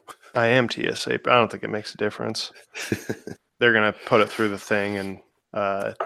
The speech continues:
Speaker 1: you know, look through it. Although I had something once, I can't remember what it was, but something went through security that definitely should not have gone through security, and I didn't even know it went through security.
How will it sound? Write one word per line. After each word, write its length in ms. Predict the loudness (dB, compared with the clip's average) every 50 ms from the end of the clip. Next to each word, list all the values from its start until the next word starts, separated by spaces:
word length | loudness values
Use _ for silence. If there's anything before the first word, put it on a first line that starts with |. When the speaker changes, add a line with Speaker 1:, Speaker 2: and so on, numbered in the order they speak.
| -10 -10 -18 _ _ _ _ _ _
Speaker 1:
you 140 | -8 -6
know, 200 | -6 -6 -8 -10 -12 _ _ _ _ _ _ _
look 220 | -4 -4 -4 -4
through 220 | -2 -2 2 2 2
it. 80 | 2 4 6
Although 240 | 6 8 8 10
I 160 | 8 8 8 6
had 260 | 6 4 4 4 2
something 520 | 0 2 2 2 2 2 0 0 0 4
once, 300 | 8 8 8 8 8 4
I 120 | 0 -2 0
can't 200 | 0 0 2 4
remember 260 | 6 6 6 8 8
what 100 | 8 8
it 40 | 10
was, 320 | 10 10 10 10 8 6
but 240 | 2 0 0 0 -2
something 600 | 2 6 6 6 6 4 2 2 4 2 0 -2 -6 _ _ _ _ _ _ _
went 380 | 0 4 6 6 6 6 2
through 380 | -2 -12 0 4 6 6 6 6
security 840 | 4 0 -2 -4 0 2 4 6 6 6 6 4 4 2 0 -2 -6 _ _ _ _ _ -6 -2
that 200 | 0 0 0 4
definitely 520 | 6 6 6 6 4 4 6 6 8 6 6
should 260 | 4 2 2 2 4
not 260 | 6 6 6 6 4 2
have 140 | -4 -2
gone 240 | 2 2 4 4 2
through 160 | 0 -6 -2
security, 560 | -2 -2 -2 -4 -4 -2 -2 0 0 0 -2 -2
and 80 | 0
I 80 | 0 0
didn't 200 | -2 -2 -2 -2
even 180 | -4 -4 -2
know 180 | -2 0 0 0
it 40 | 0
went 180 | -2 -4 -4 -6
through 140 | -8 -8 -8
security. 640 | -8 -8 -8 -6 -4 -2 -2 -2 -2 -6 -8 -8